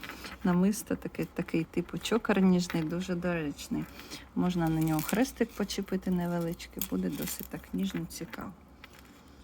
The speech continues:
Можна, наприк-, наприклад, топазовий хрестик, да? Це був би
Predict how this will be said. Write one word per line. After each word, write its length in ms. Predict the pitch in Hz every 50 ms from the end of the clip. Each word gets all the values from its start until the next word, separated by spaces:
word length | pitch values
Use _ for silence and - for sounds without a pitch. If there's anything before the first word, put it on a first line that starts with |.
| - - - - - -
Можна, 280 | 185 180 175 175 170
наприк-, 520 | 165 160 160 - 170 - - 175 175 175 -
наприклад, 560 | - 185 175 170 - - 175 - - 165 165 -
топазовий 560 | - 170 - - 151 139 139 143 135 127 139 -
хрестик, 600 | - - - - 147 - - 262 - 190 165 160
да? 180 | 160 170 202 226 - - - - -
Це 140 | - - 170
був 220 | 165 160 175 202
би 220 | 202 185 175 175